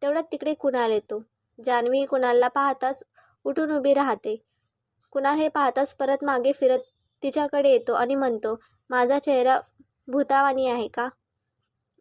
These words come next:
जान्हवी अडखळत कुणालला म्हणते, "नाही सर." त्यावर कुणाल जान्हवीला म्हणतो, "मग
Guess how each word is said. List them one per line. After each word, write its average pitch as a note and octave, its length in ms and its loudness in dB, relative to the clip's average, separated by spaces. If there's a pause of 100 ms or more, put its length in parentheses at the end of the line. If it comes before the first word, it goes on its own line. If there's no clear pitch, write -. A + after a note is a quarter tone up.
जान्हवी B3 400 2
अडखळत B3 580 0
कुणालला B3 500 2
म्हणते, A3 420 -4 (560)
"नाही C4 260 0
सर." B3 240 0 (440)
त्यावर C#4 240 2
कुणाल C4+ 400 0
जान्हवीला B3+ 420 2
म्हणतो, A#3 380 -2 (360)
"मग D4+ 120 -4